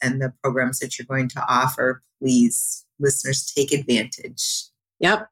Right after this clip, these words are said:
Speaker 2: Check out Doctor Adriana Rouse at Family Doc Direct. Thank you so much for being on our show. If you would like to be a guest on Adventures in Business, it's very easy. You just go to zedia media dot com, click on the tab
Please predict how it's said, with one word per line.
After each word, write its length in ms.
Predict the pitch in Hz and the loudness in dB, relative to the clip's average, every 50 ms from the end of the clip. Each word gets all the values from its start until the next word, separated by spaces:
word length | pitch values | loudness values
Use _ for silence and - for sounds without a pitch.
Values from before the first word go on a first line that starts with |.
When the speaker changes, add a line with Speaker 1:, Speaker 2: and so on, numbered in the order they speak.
| _ - | _ -4
Speaker 2:
Check 220 | - - 208 220 214 | 0 0 2 2 2
out 320 | 208 202 190 180 180 156 | 2 2 2 2 0 2
Doctor 300 | - 190 180 180 185 180 | 2 0 2 2 2 2
Adriana 480 | 151 180 185 185 202 196 196 196 190 190 | 4 4 4 6 6 4 6 4 4 4
Rouse 340 | 196 196 214 247 311 - - | 4 4 4 2 0 -2 -2
at 200 | 214 - - - - | -4 -6 -6 -4 -4
Family 500 | 185 180 180 190 190 196 196 214 214 220 - | 0 2 4 4 4 6 6 4 4 0 -2
Doc 280 | - 175 165 170 170 - - - | -2 0 0 0 -2 -6 -8 -4
Direct. 400 | 180 170 165 156 165 - - - | -2 0 0 -2 -4 -8 -10 -6
Thank 200 | - 165 170 165 | -2 -2 -2 0
you 60 | 196 185 | -2 -2
so 120 | - 180 | 2 2
much 180 | 175 180 175 - | 2 2 2 0
for 100 | - 175 | -2 0
being 180 | 175 175 180 175 | 2 2 4 4
on 120 | 180 175 | 4 4
our 100 | 180 180 | 2 2
show. 340 | 185 - 330 330 202 139 - - - - - - - - | 2 2 0 0 0 -2 -6 -10 -14 -12 -12 -12 -6 0
If 160 | 262 277 285 | 0 0 2
you 200 | 262 233 254 320 | 4 4 4 4
would 140 | 381 466 440 | 4 4 4
like 180 | 339 262 247 240 | 2 2 0 0
to 80 | 247 214 | 0 2
be 100 | 220 208 | 2 2
a 80 | 196 | 2
guest 320 | 185 185 175 185 233 - - | 2 2 0 0 0 -2 -2
on 120 | - 175 175 | 0 0 2
Adventures 440 | 170 160 165 165 165 - 175 165 165 | 2 2 0 0 0 0 0 0 0
in 100 | 165 156 | 0 2
Business, 360 | 165 165 - 233 254 277 - | 0 0 2 2 2 0 0
it's 200 | 208 190 185 - | -2 -6 -6 -6
very 360 | 160 151 156 156 156 170 180 | -6 -4 -2 0 2 2 2
easy. 500 | - - 247 311 330 381 302 190 131 - _ - - - - - | 2 2 2 2 2 2 2 0 0 -2 _ -18 -20 -20 -10 -2
You 120 | - 190 196 | 0 0 2
just 240 | 190 202 202 - - | 2 0 0 0 0
go 160 | 202 190 185 | 0 2 2
to 180 | 180 170 165 | 4 4 2
zedia 600 | - 147 151 160 175 185 185 185 190 208 202 190 - - | 2 0 -4 -2 0 0 2 4 4 4 2 2 0 -2
media 560 | 170 165 170 165 170 180 190 208 208 196 165 - | 0 2 2 2 2 2 2 2 0 -2 -4 -4
dot 220 | 160 156 143 - _ - | -2 -2 -2 -4 _ -6
com, 340 | - 151 147 151 202 320 - - _ | -4 -2 0 4 4 4 2 2 _
click 280 | - - 208 220 - - | -2 -2 -2 0 0 0
on 160 | 180 180 175 | 0 2 2
the 80 | 175 170 | 0 -2
tab 340 | - - 185 160 160 165 | -2 -2 0 0 0 0